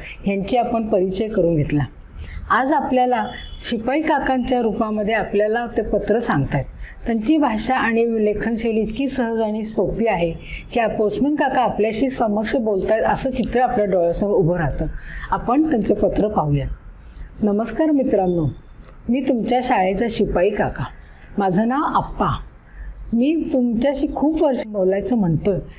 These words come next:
पण काही वेळच होत नव्हता, संधीच मिळत नव्हती. तुम्ही घाबरू नका, मी काही तुम्हाला सूचना करणार नाही, उपदेश देणार नाही, अभ्यासाचं काही सांगणार नाही. तुम्ही खूप चांगली मुलं आहात,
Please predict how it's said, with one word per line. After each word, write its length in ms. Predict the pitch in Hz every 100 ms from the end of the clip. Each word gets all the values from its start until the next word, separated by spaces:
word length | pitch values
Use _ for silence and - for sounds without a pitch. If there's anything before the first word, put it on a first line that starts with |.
| - 240
पण 120 | 254
काही 180 | 294 285
वेळच 400 | 247 226 247 247
होत 220 | 226 226
नव्हता, 360 | 208 214 214
संधीच 520 | 208 220 196 190 262 269
मिळत 340 | 208 165 165
नव्हती. 400 | 160 139 156 143 - - - - -
तुम्ही 160 | 294 330
घाबरू 400 | 277 214 202 302
नका, 360 | 330 - 196 - - - -
मी 120 | 202
काही 240 | 214 240 226
तुम्हाला 500 | 240 226 226 220 190
सूचना 460 | - 165 220 226
करणार 380 | 226 233 202 208
नाही, 300 | 208 208 214
उपदेश 540 | 220 - 214 226 247
देणार 340 | 220 214 196 196
नाही, 260 | 196 196 208 _ - -
अभ्यासाचं 580 | 214 175 226 285 311 277
काही 220 | 269 240
सांगणार 400 | 226 233 190 185
नाही. 240 | 185 185 196 - - -
तुम्ही 240 | 269 294 269
खूप 220 | 339 -
चांगली 320 | 247 190 220
मुलं 280 | 226 196 185
आहात, 180 | 156